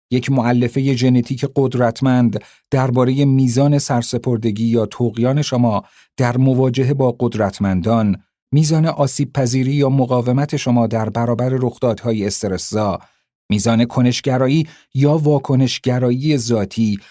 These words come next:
و حتی میزان جذابیت یا کسل کننده بودن تجربیات حسی، همچون حضور در کنسرت، وجود دارد. همانطور که رابرت پلومین،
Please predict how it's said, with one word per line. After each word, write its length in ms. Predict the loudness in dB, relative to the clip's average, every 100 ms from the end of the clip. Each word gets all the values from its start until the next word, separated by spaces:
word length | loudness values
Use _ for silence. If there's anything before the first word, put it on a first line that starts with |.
| _ -6
و 40 |
حتی 380 | -2 -4 -2 2
میزان 580 | 4 2 2 0 0 0
جذابیت 880 | 0 -2 0 -2 0 2 2 0 -6 -20 -6 0
یا 120 | 0
کسل 420 | 2 0 0 0
کننده 440 | 0 2 2 2
بودن 360 | 0 0 2 0
تجربیات 720 | -2 -4 -2 0 2 0 0
حسی، 520 | -2 -4 -2 -2 -2 -4 -14 _
همچون 380 | 0 2 2 0
حضور 400 | 0 0 2 0
در 220 | 0 -4
کنسرت، 640 | -4 -4 -4 -4 -4 -4 -8
وجود 440 | -6 -4 -2 -2
دارد. 400 | -4 -6 -10 -20 _ _ _ _ _ _
همانطور 400 | 0 0 2 -2
که 220 | -2 -4 -4 _ _
رابرت 560 | -2 0 2 2 0 -4 -6
پلومین، 580 | 0 2 4 4 4